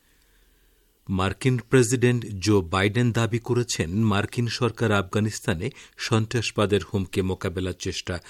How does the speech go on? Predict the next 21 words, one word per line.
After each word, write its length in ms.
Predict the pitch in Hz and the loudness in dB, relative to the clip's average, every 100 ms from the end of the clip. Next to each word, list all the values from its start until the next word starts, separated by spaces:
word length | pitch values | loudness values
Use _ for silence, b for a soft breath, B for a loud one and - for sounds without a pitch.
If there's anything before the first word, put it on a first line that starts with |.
| B B | B B
অব্যাহত 600 | - 92 90 107 98 92 | -2 -2 -2 -4 -4 -4
রাখবে। 440 | 90 78 73 71 71 B B B - | -4 -6 -8 -10 -12 B B B -2
তিনি 180 | 104 110 | 2 4
আরও 180 | 104 | 4
দাবি 280 | 113 113 110 | 2 0 0
করেন, 340 | 117 127 139 214 B B B | 0 0 0 -2 B B B
আফগানিস্তানে 720 | - 101 127 131 - 127 123 | 2 2 0 -2 0 2 4
আল 180 | 107 | 2
কায়দা 380 | 107 120 113 117 | 2 2 2 2
গোষ্ঠী 500 | 110 117 - - - | 2 0 -2 0 0
দুর্বল 420 | 104 98 98 107 98 | 2 2 2 2 2
হয়ে 160 | 95 85 | -2 -4
পড়েছে। 540 | - 80 78 - - - b b _ | -4 -8 -8 -8 -10 -16 b b _
তার 140 | 98 | -4
এ 60 | 90 | -2
বক্তব্য 480 | 80 87 - 92 104 | -2 -4 -4 -4 -2
সম্পর্কে 680 | 110 - 76 - 69 - 135 B B B - | -2 -6 -6 -10 -14 -4 -4 B B B -2
এখন 320 | 104 - 117 | -2 0 0
রয়েছে 340 | 107 110 - | 0 -2 -2
আমাদের 320 | 101 101 98 | -2 0 -2
ভাষ্যকারের 800 | 87 - 95 - - 117 85 73 | -4 -4 -4 -4 -8 -8 -6 -8